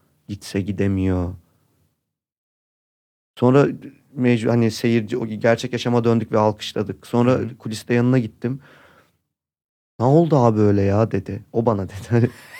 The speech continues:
Speaker 2: <laughs>
Speaker 1: "Ne oldu öyle bugün? Niye böyle bitti bu oyun? Allah Allah." falan. Yani bu büyü çok güzel bir
Speaker 2: Hı.
Speaker 1: büyü.
Speaker 2: Peki, e, tiyatroya olan tutkunun temelinde daha temel olan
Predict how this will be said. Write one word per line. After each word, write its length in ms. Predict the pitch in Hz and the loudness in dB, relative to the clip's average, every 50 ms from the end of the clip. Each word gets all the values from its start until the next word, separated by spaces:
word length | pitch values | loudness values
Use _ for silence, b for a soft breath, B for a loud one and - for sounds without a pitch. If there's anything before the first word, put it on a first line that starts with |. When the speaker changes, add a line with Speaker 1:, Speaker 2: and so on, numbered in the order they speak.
| - - - | -8 -4 -2
Speaker 2:
<laughs> 100 | 170 127 | -2 0
Speaker 1:
"Ne 60 | 110 | 0
oldu 420 | 127 165 202 196 165 180 175 160 151 147 | 0 0 0 -2 -2 -2 -2 0 0 0
öyle 200 | 139 131 131 123 | 0 -2 -2 0
bugün? 440 | 123 123 120 117 117 131 135 135 127 | 0 0 0 0 0 0 0 2 2
Niye 240 | 131 139 156 147 | 2 2 2 0
böyle 240 | 160 165 156 160 147 | 0 -2 -2 -2 -4
bitti 360 | 143 - _ _ - 139 139 | -6 -10 _ _ -14 -12 -8
bu 100 | - 139 - | -6 -6 -4
oyun? 200 | - - - - | -4 -4 -6 -6
Allah 300 | - - 127 - - - | -4 -4 -4 -4 -4 -6
Allah." 220 | - - - - - | -6 -6 -6 -6 -2
falan. 160 | 123 131 123 | -2 0 2
Yani 140 | 131 139 135 | 2 2 0
bu 180 | 175 156 123 | -2 -2 0
büyü 200 | 156 185 190 156 | 2 2 2 2
çok 260 | - - 185 180 - | 0 0 -2 -2 -4
güzel 300 | 147 120 110 190 190 170 | -4 -2 -2 -2 -2 -4
bir 60 | 95 90 | -6 -10
Speaker 2:
Hı. 40 | |
Speaker 1:
büyü. 280 | - 110 98 92 98 123 b b b b b b b b _ - | -10 -12 -12 -12 -14 -16 b b b b b b b b _ -10
Speaker 2:
Peki, 340 | 117 101 - - 139 139 139 - _ _ _ _ _ _ _ _ _ - | -10 -8 -6 -6 -8 -8 -8 -10 _ _ _ _ _ _ _ _ _ -6
e, 340 | 117 107 101 101 101 101 92 - - _ _ _ _ _ _ _ _ _ _ | -4 -4 -4 -4 -4 -6 -8 -10 -14 _ _ _ _ _ _ _ _ _ _
tiyatroya 600 | - - 107 113 135 139 - - 151 143 139 123 | -6 -4 -2 -2 -2 -4 -4 -4 -4 -2 -2 -2
olan 320 | 117 110 120 123 123 117 | -2 -2 -2 -2 -2 -4
tutkunun 600 | 110 - - 101 - - - 113 120 123 123 120 110 | -6 -10 -16 -20 -20 -14 -8 -6 -4 -2 -2 -4 -6
temelinde 760 | - - 107 107 104 104 104 104 104 104 104 107 98 92 92 - _ _ _ _ 123 | -6 -4 -2 0 0 0 0 0 0 0 0 0 -2 -4 -6 -12 _ _ _ _ -8
daha 260 | 104 98 104 120 123 | -6 -4 -2 -4 -4
temel 320 | - - 117 107 107 101 104 | -4 -4 -4 -2 -2 -2 -2
olan 460 | 95 104 101 101 101 98 98 95 | -2 -2 -2 -2 -2 -2 -2 -4